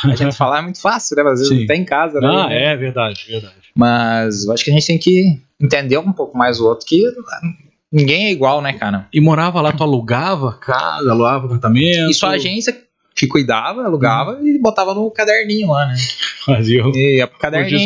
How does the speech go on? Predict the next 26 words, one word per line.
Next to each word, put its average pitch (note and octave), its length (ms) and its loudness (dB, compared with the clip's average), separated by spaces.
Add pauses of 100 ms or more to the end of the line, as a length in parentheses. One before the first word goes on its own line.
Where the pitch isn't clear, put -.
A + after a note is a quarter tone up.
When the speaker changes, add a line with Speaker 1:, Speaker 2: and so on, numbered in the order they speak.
(120)
Speaker 2:
descontos. D#3 260 0
Speaker 1:
é, D#3+ 200 0
depois A2 320 -2
tu C3 60 -2
ia A#2+ 80 2
receber, B2 420 0
tu - 80 -10
falava, D3+ 380 -4
"Ai", C4+ 80 -2 (760)
aí F#3 120 4
tu F3+ 100 0
ia F3+ 120 4
lá, E3+ 280 -4
Ah, A#3+ 260 2
Speaker 2:
Uhum. G#3 60 2
Speaker 1:
menos G#3+ 220 2
dois G3+ 260 2
mil G3 160 -2
euros F3 240 0
do F3 60 2
apartamento. E3+ 680 -2 (340)
Speaker 2:
Caramba. A2+ 520 -2
Speaker 1:
Menos, G#3 680 4
não F3+ 180 2
sei, - 240 -2
a, C#3+ 380 -6